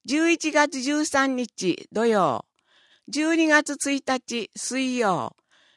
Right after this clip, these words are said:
いずれも九時三十分から十一時まで受付。持ち物、受診券と国民健康保険被保険者証、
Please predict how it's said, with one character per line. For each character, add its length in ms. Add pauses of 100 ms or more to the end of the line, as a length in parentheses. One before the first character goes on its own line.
(240)
い 100
ず 180
れ 120
も 320
九 100
時 140
三 320
十 160
分 380
か 140
ら 200 (420)
十 320
一 240
時 120
ま 180
で 240
受 200
付。 380 (1400)
持 160
ち 160
物、 400 (640)
受 160
診 360
券 300
と 300
国 340
民 280
健 220
康 320
保 100
険 420
被 220
保 120
険 300
者 220
証、 340